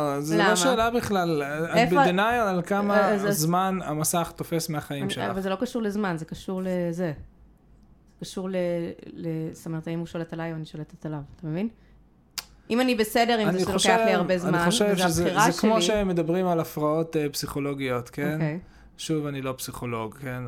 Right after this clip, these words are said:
Speaker 1: זה סתם מקריאה של, אה, זה. האם זה מפריע להתנהלות התקינה של החיים?
Speaker 2: מהמם.
Speaker 1: נכון? איך אני מגדיר שיש לי הפרעה כלשהי
Speaker 2: נכון.
Speaker 1: שצריכה
Speaker 2: נו,
Speaker 1: טיפול?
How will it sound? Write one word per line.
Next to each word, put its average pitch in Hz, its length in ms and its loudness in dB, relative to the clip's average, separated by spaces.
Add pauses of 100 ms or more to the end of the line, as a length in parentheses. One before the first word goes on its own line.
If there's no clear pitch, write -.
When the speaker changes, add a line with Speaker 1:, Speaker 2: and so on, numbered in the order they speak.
Speaker 1:
זה 131 160 -12
סתם 127 360 -8
מקריאה 120 600 -6
של, 113 340 -10
אה, 107 160 -8
זה. 123 140 -14 (680)
האם 202 680 0
זה 156 160 -2
מפריע 175 800 0
להתנהלות 139 840 -4
התקינה 139 500 -6
של 127 200 -4
החיים? 113 460 -8 (120)
Speaker 2:
מהמם. 185 220 -2
Speaker 1:
נכון? 165 360 -2
איך 156 200 -6
אני 156 120 -4
מגדיר 143 480 -4
שיש 147 300 -6
לי 139 100 -6
הפרעה 143 680 -8
כלשהי 165 340 -4
Speaker 2:
נכון. 156 180 0
Speaker 1:
שצריכה - 320 -8
Speaker 2:
נו, 135 40 -6
Speaker 1:
טיפול? 165 340 0